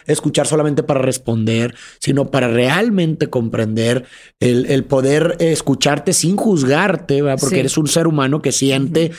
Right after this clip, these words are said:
Speaker 2: Ujú,
Speaker 1: y
Speaker 2: ujú.
Speaker 1: que, a ver, el yo no es amo en su propia casa, es decir, eh, no tenemos enteramente control de lo que
Speaker 2: Totalmente.
Speaker 1: sentimos, etcétera, y a veces creemos que sí. Es que porque es, o sea, eh, cosas tan duras, oye,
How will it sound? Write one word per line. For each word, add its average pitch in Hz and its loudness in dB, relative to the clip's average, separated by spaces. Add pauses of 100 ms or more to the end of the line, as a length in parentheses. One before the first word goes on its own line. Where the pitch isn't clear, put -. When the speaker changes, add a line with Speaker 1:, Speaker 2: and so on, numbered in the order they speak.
(140)
Speaker 2:
Ujú, 170 -6
Speaker 1:
y 147 0
Speaker 2:
ujú. 156 0
Speaker 1:
que, 135 0
a 127 0
ver, 135 0 (500)
el 131 2
yo 147 2
no 190 2
es 170 0
amo 175 0
en 165 0
su 156 0
propia 147 0
casa, 160 0
es 123 0
decir, 147 0 (140)
eh, 151 -4
no 139 0
tenemos 185 0
enteramente 170 0
control 156 0
de 180 2
lo 185 2
que 160 -2
Speaker 2:
Totalmente. 127 -2
Speaker 1:
sentimos, 160 2 (300)
etcétera, 160 2
y 143 0
a 135 -2
veces 147 0
creemos 175 0
que 151 0
sí. 175 0 (360)
Es 156 0
que 247 0
porque 233 0
es, - -4 (100)
o - 0
sea, 151 2 (220)
eh, - -4
cosas 147 0
tan 170 2
duras, 185 2
oye, 151 0